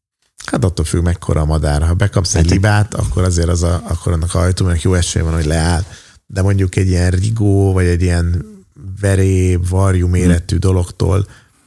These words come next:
Speaker 1: nem fog leállni a hajtómű. Nagyon büdös lesz, meg bekapja és széttöri. Ugye a levegő, a kabin levegő az a hajtóműből jön, tehát az még nem lesz kellemes, az a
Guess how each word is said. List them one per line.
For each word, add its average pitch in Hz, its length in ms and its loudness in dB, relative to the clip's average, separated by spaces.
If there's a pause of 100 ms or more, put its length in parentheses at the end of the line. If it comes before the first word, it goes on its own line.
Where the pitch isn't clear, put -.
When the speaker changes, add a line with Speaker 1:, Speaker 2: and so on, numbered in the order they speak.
(120)
Speaker 1:
nem 92 220 2
fog 80 260 -2
leállni 82 360 0
a 82 80 0
hajtómű. 85 520 0
Nagyon 107 220 2
büdös 101 340 0
lesz, 92 260 0
meg 82 160 0
bekapja 92 480 0
és 82 100 0
széttöri. 113 680 0 (1000)
Ugye 92 380 2
a - 40 2
levegő, 92 540 2
a - 140 -4
kabin 101 340 2
levegő 90 360 2
az 87 120 0
a 90 60 2
hajtóműből 90 640 2
jön, 123 340 2 (540)
tehát - 180 -2
az 90 100 2
még 87 120 2
nem 101 160 2
lesz 85 160 0
kellemes, 87 500 0
az 90 120 2
a 90 240 2